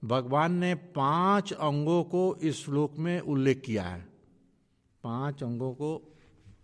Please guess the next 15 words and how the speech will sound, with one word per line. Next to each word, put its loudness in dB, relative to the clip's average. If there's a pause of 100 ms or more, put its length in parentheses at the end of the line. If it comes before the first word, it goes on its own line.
(720)
उल्लेख -8
किया -14
है। -20 (1080)
देखो, 0
पहले 6
तो 2
आसन 6
की 0
बात 4
उन्होंने 2
बता 4
दी, -2
तत्र 0
आसने 6
उपविश्य, 0